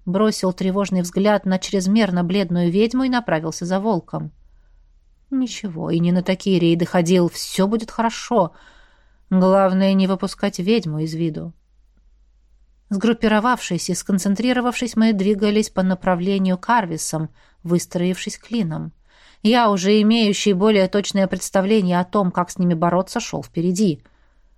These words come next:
По правую от меня руку, держа меч наготове, двигался Яр.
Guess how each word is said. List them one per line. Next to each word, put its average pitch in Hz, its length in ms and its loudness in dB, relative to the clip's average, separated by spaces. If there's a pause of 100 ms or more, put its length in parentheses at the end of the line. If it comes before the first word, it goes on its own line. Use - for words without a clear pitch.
(240)
По 208 120 0
правую 196 500 2
от 190 100 0
меня 196 300 4
руку, 208 260 0
держа 185 360 0
меч 185 300 0
наготове, 185 600 2
двигался 165 460 0
Яр. 185 380 0